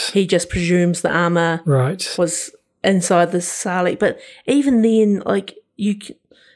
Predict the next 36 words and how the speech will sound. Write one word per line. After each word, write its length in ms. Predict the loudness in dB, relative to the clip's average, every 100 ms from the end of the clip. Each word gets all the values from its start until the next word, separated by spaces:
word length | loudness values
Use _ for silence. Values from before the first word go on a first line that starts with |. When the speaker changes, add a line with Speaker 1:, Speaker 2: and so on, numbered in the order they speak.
| _
Speaker 1:
the 140 | -4 -2
thought 260 | 0 2
of 160 | 2 0
getting 240 | 0 2
it 160 | 0 -2
back 380 | -2 -2 -6 -20 -8
from 400 | -2 0 0 -2
a 60 |
Sarlacc 600 | -2 0 2 2 0 -2
or 100 | -6
a 60 | -4
krayt 280 | -4 -4 0
dragon 360 | 0 0 -2
or 120 | -2
anything 320 | 0 0 0 0
like 160 | 2
that 200 | 0 -2
just 200 | -4 -2
seems 640 | 0 2 2 -2 -4 -8 -12 _ _ _ _ _ _
damn 200 | 0 2
near 140 | 2 0
impossible. 640 | -2 -6 -6 -6 -8 -6
Like, 220 | -2 -2 -4
you 260 | 0 2 2
would 120 | 2
have 280 | 2 2 2
an 160 | 2
easier 300 | 0 2 0
job 460 | 2 2 2 0 -4 -20 -20 _ _ 0
of 400 | 4 4 2 -6 _ -12
probably 240 | -4 -2 0
taking 300 | -2 0 -2
it 100 | -2
off 120 | -2
another 260 | -4 -2
Mandalorian. 720 | -2 -2 -2 -4 -4 -4 -6